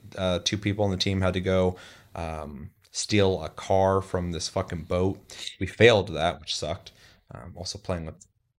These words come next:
a rando. Three of us knew each other, but one of the persons or people was a rando, and they were butthurt about something, so they kept fucking around. So we started fucking around and went nowhere. So anyway, I failed that. But, um,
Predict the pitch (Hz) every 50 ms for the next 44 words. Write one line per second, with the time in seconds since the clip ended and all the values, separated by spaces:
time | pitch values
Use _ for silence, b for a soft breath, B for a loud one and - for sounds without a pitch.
0 | _ _ _ 95 92 90 95 95 95 95 92 85 85 85 87 87 - 135 135 127
1 | 107 101 90 90 - - - - - 104 101 101 92 87 - 87 82 80 80 80
2 | - 90 90 80 - - 92 98 95 92 87 - - 92 82 - 80 78 82 82
3 | - - _ - - _ _ 82 82 95 92 - - 101 107 90 87 82 - 78
4 | 85 87 87 87 85 78 80 76 73 73 90 - B B B B B B B B
5 | B B B B B B B B B B B B B B B B - 117 113 107
6 | 107 107 101 B B B B B B B B B B B - - 92 101 101 107
7 | - - 104 104 95 98 95 92 92 92 87 - 98 92 90 - 90 87 - 85
8 | 87 - - 82 - - - 95 90 - 92 90 92 92 87 87 90 90 - -
9 | 95 95 - 95 87 - - 92 - 92 90 87 87 90 85 90 - - _ -
10 | _ - 98 98 92 90 90 90 92 92 87 90 90 - - - 117 113 104 98
11 | 95 92 123 117 104 98 98 95 92 85 - 98 104 104 101 90 107 107 104 101
12 | 95 92 92